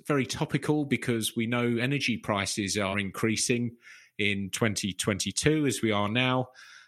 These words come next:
but all sorts of things that you'll pay for on a monthly basis that maybe you don't even think about, even down to your internet, down to your council tax, water rates, all sorts of things.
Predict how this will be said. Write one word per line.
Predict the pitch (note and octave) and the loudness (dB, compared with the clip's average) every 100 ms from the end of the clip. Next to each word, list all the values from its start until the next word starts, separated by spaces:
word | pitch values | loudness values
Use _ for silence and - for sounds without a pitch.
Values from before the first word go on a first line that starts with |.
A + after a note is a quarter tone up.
| _ | _
but | C#3 | 2
all | E3 | 2
sorts | - A#2+ G2 - | 2 0 0 -4
of | |
things | - G#2+ G2 F#2+ F#2 - | 0 0 0 -4 -4 -2
that | G#2+ - | -2 0
you'll | G#2+ | 0
pay | G#2 A#2 A#2+ | 0 2 2
for | A2 G2+ F#2 F2+ - - | 0 -2 -2 -4 -8 -6
on | G#2+ | -4
a | |
monthly | G#2+ A2+ G2 G#2 | 0 -2 -2 -2
basis | A#2+ A#2+ - - | 0 0 -2 -4
that | A2 | -2
maybe | C#3 E3+ G2 | -2 0 0
you | G2 | 0
don't | G#2+ F#2+ | 0 0
even | G#2 F2+ | -4 -2
think | - D#3 | -2 -2
about, | - E2 E2 - _ _ - | -2 -4 -4 -8 _ _ -10
even | A2+ A2 | -6 0
down | G#2+ G#2 | 2 2
to | F#2+ G2+ | 0 0
your | G2+ | 0
internet, | C3 B2+ C3+ B2 B2 B2 A#2+ - | 0 2 2 4 2 2 -2 -4
down | G#2 F#2 | -4 -2
to | - | -2
your | F#2 | -4
council | - A#2+ A2 A#2+ | 0 -2 0 -2
tax, | G#2+ A#2 A2 G#2 - G#2 | 0 2 2 0 -6 -2
water | A#2 G#2+ - G#2+ | 0 0 -2 0
rates, | A2 A2 G#2+ - - - - _ _ | 2 2 2 0 -4 -4 -16 _ _
all | - C#3 | -2 0
sorts | - A2 - | -2 -4 -4
of | G#2 | 0
things. | G#2+ F2 E2+ - | 0 0 -4 -6